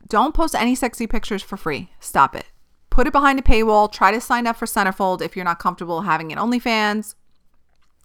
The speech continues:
'Cause I guess Centerfold is, like, a little bit more, you know. But don't do it for free, please.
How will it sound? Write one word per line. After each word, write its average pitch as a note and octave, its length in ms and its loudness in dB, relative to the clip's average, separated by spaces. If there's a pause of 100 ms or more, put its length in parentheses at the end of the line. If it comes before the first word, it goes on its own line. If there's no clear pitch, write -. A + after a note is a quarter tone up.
(220)
'Cause G3+ 120 -12
I G3+ 80 -4
guess G3+ 160 -8
Centerfold F3 440 -6
is, D#3+ 100 -12
like, D#3+ 140 -10
a D#3 40 -10
little D#3 200 -8
bit D#3 120 -10
more, D3 600 -10
you F3+ 120 -10
know. D#3 220 -4 (680)
But B3 100 -10
don't D#4+ 140 0
do B3 100 -4
it G3+ 80 -8
for F#3+ 80 -12
free, F#3 200 -6
please. F3 540 -12